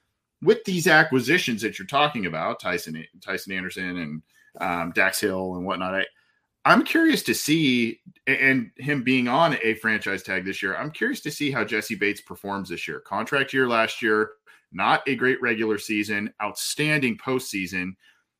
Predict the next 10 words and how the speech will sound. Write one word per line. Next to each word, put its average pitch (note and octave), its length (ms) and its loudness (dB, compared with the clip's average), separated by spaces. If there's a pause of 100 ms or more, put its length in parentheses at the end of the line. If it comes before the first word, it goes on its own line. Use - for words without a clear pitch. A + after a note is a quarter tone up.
(280)
Then B2+ 300 2
you D3+ 160 4
look C3+ 260 0 (120)
at A2 300 2 (220)
this D3 280 0
year, G#2+ 220 2
again, A2 400 0
franchise G#2+ 520 -2
tag A#2 460 2 (100)
or F2+ 180 -8